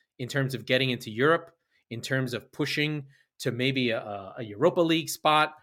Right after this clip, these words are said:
Maybe they can crack European spaces the way that Leicester did.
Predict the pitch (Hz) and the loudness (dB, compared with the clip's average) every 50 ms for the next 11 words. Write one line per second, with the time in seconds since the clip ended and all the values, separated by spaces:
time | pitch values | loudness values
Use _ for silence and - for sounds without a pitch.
0 | _ _ _ _ - 110 120 131 131 127 131 123 123 120 117 117 113 123 123 120 | _ _ _ _ -4 0 2 2 2 4 4 4 4 4 2 0 0 0 0 -2
1 | - 120 107 101 95 - _ _ _ _ _ _ _ - - - 135 127 127 - | -2 -4 -6 -6 -8 -10 _ _ _ _ _ _ _ -6 0 0 2 2 2 -2
2 | - _ _ _ _ - 127 120 123 120 117 123 - 160 156 156 147 143 - 160 | -6 _ _ _ _ -10 -4 -2 0 0 -2 -2 -4 -4 -4 -4 -4 -2 -2 -2
3 | 156 151 170 165 139 156 151 185 214 220 220 226 220 185 208 226 226 226 - 131 | -2 -2 -2 -2 -2 0 4 6 8 8 8 8 6 6 4 2 0 0 -2 -4
4 | 104 113 101 95 | -4 -4 -6 -8